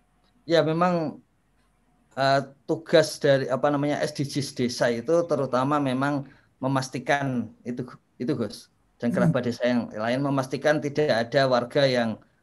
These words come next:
Speaker 1: yang tidak mendapatkan manfaat lah, tertinggal dari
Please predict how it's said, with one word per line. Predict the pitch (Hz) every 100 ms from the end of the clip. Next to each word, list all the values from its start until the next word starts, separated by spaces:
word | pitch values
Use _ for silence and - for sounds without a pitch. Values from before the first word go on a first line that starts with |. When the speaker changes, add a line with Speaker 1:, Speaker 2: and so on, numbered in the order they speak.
| _
Speaker 1:
yang | 107 117 107 107 87 - _ _
tidak | 135 139 120
mendapatkan | 127 120 123 131
manfaat | 123 123 107 135 -
lah, | -
tertinggal | 123 - - 127 131 135 123
dari | 113 120 113